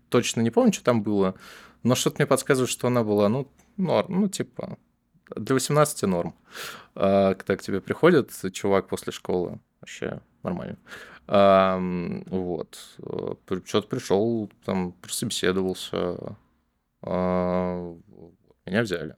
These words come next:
Ну, это такая полустажерская была позиция, мне платили не очень много денег,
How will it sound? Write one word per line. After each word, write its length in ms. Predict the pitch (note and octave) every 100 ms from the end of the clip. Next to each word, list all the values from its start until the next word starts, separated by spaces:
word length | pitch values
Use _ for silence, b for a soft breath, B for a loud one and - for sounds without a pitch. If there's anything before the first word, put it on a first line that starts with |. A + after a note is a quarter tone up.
| -
Ну, 120 | A#2+
это 200 | B2 A2+
такая 320 | - B2+ G#2+
полустажерская 840 | - G#2+ G2 G#2+ G2+ F#2+ - -
была 160 | F2 E2+
позиция, 520 | - G#2 G#3 - -
мне 220 | G2 F2+ F2
платили 360 | - F2 F#2+
не 60 | F2
очень 160 | D#2+ -
много 180 | E2+ A#2
денег, 580 | E3+ A#3 G3 E3+ -